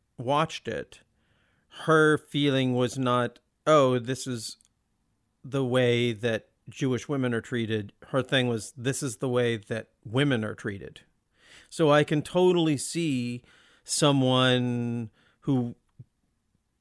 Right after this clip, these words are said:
didn't even think about the fact that this family's Jewish, but just think about, Oh, well, what's it like to be a non-tradition, like, someone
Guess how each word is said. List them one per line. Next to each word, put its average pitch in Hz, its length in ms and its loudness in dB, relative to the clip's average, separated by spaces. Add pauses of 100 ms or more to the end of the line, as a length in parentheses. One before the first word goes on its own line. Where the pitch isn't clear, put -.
(440)
didn't 190 200 2
even 185 180 2
think - 320 0
about 117 320 -2
the 120 80 -8
fact - 500 -4
that - 520 -8 (760)
this 127 180 -2
family's 117 480 -2
Jewish, 117 500 -4
but 123 140 -2
just - 260 -2
think 135 200 -2
about, 117 320 -2
Oh, 160 180 4
well, 135 180 0
what's 139 280 0
it 151 100 -10
like 123 440 -2 (680)
to - 160 -4
be 120 920 -2 (840)
a 131 100 0
non-tradition, 127 1120 0
like, 135 180 2
someone 151 460 2